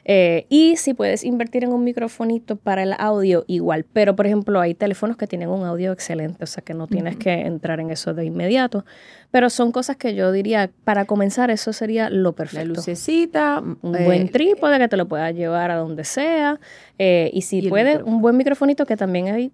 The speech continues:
Speaker 1: muy, muy buenos precios.
Speaker 2: Venden unos que ahora que eso es un, un botoncito y ya, y se conectó con el celular. Es una bobería.
Speaker 1: Una bobería,
Speaker 2: Y, o sea,
Speaker 1: total.
Speaker 2: sí, sí, para mí es una bobería. Que,
Speaker 1: Sí, sí,
Speaker 2: <laughs> que
Speaker 1: hay
Speaker 2: es
Speaker 1: una
Speaker 2: que,
Speaker 1: variedad increíble ya.
Speaker 2: <laughs> que,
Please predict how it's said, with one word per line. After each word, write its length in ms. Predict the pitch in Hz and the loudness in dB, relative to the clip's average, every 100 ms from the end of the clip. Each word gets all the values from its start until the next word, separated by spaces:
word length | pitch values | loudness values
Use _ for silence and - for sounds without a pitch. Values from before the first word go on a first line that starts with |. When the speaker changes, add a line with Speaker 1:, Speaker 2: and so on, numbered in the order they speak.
| _ | _
Speaker 1:
muy, 640 | 220 208 214 214 220 240 247 | 0 2 2 2 2 2 2
muy 220 | 208 208 | 0 -2
buenos 300 | 196 185 185 | -2 -2 -6
precios. 400 | - 165 139 139 | -8 -10 -8 -8
Speaker 2:
Venden 260 | 147 262 247 | -6 -4 -2
unos 300 | 170 277 - | -2 -4 -2
que 100 | - | 0
ahora 380 | 202 185 240 | 2 2 0
que 140 | 285 240 | 0 0
eso 180 | 214 240 | 2 2
es 200 | 269 269 | 4 2
un, 180 | 226 - | 0 -2
un 220 | 208 208 | -2 2
botoncito 720 | 247 262 254 302 302 294 269 | 2 2 -2 -2 -2 0 0
y 100 | 220 | 2
ya, 140 | 214 | 0
y 80 | 262 | 0
se 120 | 240 | -2
conectó 400 | 226 185 175 208 | -4 -4 -4 -6
con 140 | 208 226 | -4 -4
el 60 | |
celular. 360 | 220 240 233 226 | -4 -4 -2 0
Es 80 | 220 | 0
una 140 | 254 | 2
bobería. 480 | 247 196 180 175 196 | 2 0 0 0 0
Speaker 1:
Una 200 | 202 185 | 0 -2
bobería, 520 | 170 156 147 135 170 - | -2 -4 -8 -10 -14 -2
Speaker 2:
Y, 60 | 180 | 2
o 40 | |
sea, 120 | 220 | 2
Speaker 1:
total. 160 | 180 208 | 4 4
Speaker 2:
sí, 60 | |
sí, 100 | 185 | 4
para 160 | 185 190 | 2 2
mí 80 | 202 | 2
es 60 | 233 | 4
una 180 | 233 | 4
bobería. 560 | 226 220 220 226 247 185 | 6 6 4 4 4 4
Que, 640 | 160 190 185 196 214 220 | 4 6 4 2 2 2
Speaker 1:
Sí, 0 | 202 185 | 2 4
sí, 60 | |
Speaker 2:
<laughs> 40 | 214 | 6
que 40 | |
Speaker 1:
hay 100 | 220 | 6
Speaker 2:
es 80 | 208 | 4
Speaker 1:
una 180 | 226 233 | 4 4
Speaker 2:
que, 60 | 240 | 4
Speaker 1:
variedad 340 | 240 240 220 | 4 4 2
increíble 420 | 233 208 214 208 | 2 0 2 2
ya. 220 | 185 185 | 2 -2
Speaker 2:
<laughs> 60 | - | 0
que, 320 | 320 277 247 | 2 2 0